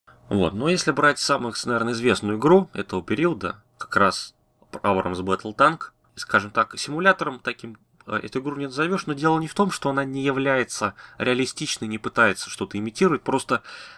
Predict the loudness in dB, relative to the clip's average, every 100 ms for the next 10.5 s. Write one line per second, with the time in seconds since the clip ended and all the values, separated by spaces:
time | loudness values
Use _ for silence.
0 | -4 0 0 -2 -2 0 0 0 0 -2
1 | -4 -6 -4 0 0 0 -2 -2 -2 0
2 | 2 2 -2 -8 -14 _ _ _ -14 -2
3 | 0 0 -4 -6 -8 -10 -10 -10 -14 -20
4 | -20 -20 -14 -6 -2 2 2 2 -2 -4
5 | -6 -14 -18 _ -16 -10 -10 -10 -8 -6
6 | 2 2 2 -6 -6 -6 -6 -4 0 0
7 | 0 -2 -4 -4 -2 -2 0 -2 0 -4
8 | -4 -2 -2 -2 -4 -12 -20 -20 -20 _
9 | -14 -12 -4 0 0 0 0 0 2 0
10 | 2 0 0 -8 -14